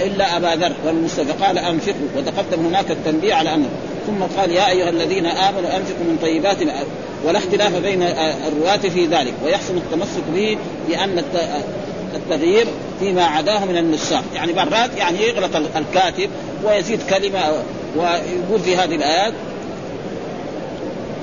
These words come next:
والطيبات جمع طيبة، وهي تطلق على ما يس-، على المستلذ،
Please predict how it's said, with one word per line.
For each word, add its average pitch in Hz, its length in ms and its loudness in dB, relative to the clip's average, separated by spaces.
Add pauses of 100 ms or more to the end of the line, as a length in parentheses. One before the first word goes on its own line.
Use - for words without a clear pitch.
(420)
والطيبات 196 640 2
جمع 196 280 -2
طيبة، 170 360 0 (120)
وهي 170 160 2
تطلق 214 380 -2
على 190 240 2
ما 190 120 -2
يس-، 165 440 -4
على 151 180 0
المستلذ، 175 560 0